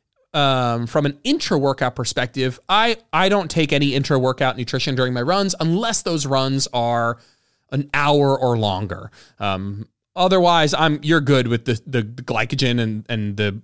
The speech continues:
and all of the other, um, fuel sources that you currently have, that you have from the meal you just ate, all that stuff.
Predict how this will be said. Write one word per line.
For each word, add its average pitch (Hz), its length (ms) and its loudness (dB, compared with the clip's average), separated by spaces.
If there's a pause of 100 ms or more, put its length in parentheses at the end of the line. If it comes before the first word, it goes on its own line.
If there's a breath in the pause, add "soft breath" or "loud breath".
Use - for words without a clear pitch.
and 107 300 -6
all 127 180 0
of 120 80 -2
the 117 120 -2
other, 113 440 0 (120)
um, 98 640 -6
fuel 139 340 2
sources 113 560 0
that 90 160 -6
you 117 160 -4
currently 117 560 -4
have, 110 380 -4 (500)
that 165 240 -8
you 165 80 0
have 131 320 -2
from 127 160 -2
the 120 80 -2
meal 120 240 0
you 110 140 -2
just - 260 -6
ate, 180 260 0
all 127 140 0
that 95 220 -8
stuff. - 280 -8